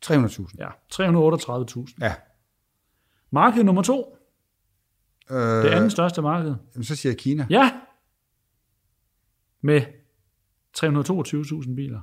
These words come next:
Speaker 1: Åh, så, så mange alligevel.
Speaker 2: Ja. Og så bliver det mere tricky, fordi nu er der lige pludselig rigtig mange lande, som melder sig på banen her. Men det tredje største marked for, øh, Tesla?
Speaker 1: Jamen, jeg vil jo faktisk sige Tyskland.
Speaker 2: Det er sørme rigtigt.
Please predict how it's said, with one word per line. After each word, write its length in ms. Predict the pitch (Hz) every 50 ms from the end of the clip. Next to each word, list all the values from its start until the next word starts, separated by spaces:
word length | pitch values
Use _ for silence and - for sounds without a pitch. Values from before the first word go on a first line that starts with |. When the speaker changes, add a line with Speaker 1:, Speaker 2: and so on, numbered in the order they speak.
| -
Speaker 1:
Åh, 80 | - 104 123 117 -
så, 120 | - - - 87
så 120 | - 131
mange 240 | 135 127 139 156 156
alligevel. 340 | 160 147 143 135 135 131 127 -
Speaker 2:
Ja. 180 | 135 135 165 170 - _ _ _ _ _
Og 200 | - 127 120 104
så 280 | - - - 190 240 269 -
bliver 180 | - 240 220 190
det 120 | 156 151
mere 200 | 143 151 165 175
tricky, 440 | 170 - 156 151 156 151 135 123 113
fordi 280 | - 127 117 117 120 120
nu 220 | 123 147 196 247
er 40 | 240
der 100 | 214 185
lige 140 | 170 190 214
pludselig 360 | 202 - 202 185 170 160 139
rigtig 280 | 127 156 185 180 156 135
mange 360 | 131 123 123 139 156 165 143 - _ _ _ _ _ _ _ _ _ _ -
lande, 340 | 123 127 131 135 160 170
som 140 | 170 - 131
melder 240 | 127 123 123 120 120
sig 180 | 117 120 117 113
på 80 | 117
banen 340 | 110 104 120 127 147 160 143
her. 400 | 123 127 123 120 110 101 - _ _ _ _ _ _ _ -
Men 160 | - 135 131
det 100 | 127 143
tredje 240 | 131 - 170 214 233
største 320 | 214 - 175 180 170 175 151
marked 400 | 139 139 156 185 - 170 143 127
for, 320 | - - 131 127 123 123
øh, 160 | 123 123 120
Tesla? 360 | - - 170 175 - - 123 - - _ _ _ _ _ _ _ _ _ _ _ _ _ _ _ _ _ _ - _ _ _ _ -
Speaker 1:
Jamen, 240 | - 123 123 127 120 113
jeg 120 | 107 107
vil 60 | 107
jo 60 | 107
faktisk 260 | 101 110 131 151 143 -
sige 120 | 123 113
Tyskland. 460 | 110 - - 196 - - 107 98 95 98 _ _ _ _ _ _ _ _ _ _ _ _ _ _ _ _ _ _ _ _ _ _ _ _ _ _ _ _ _ _ _ _ _
Speaker 2:
Det 80 | - 110
er 40 | -
sørme 280 | - 127 131 147 143
rigtigt. 340 | 139 151 160 - 113 95 _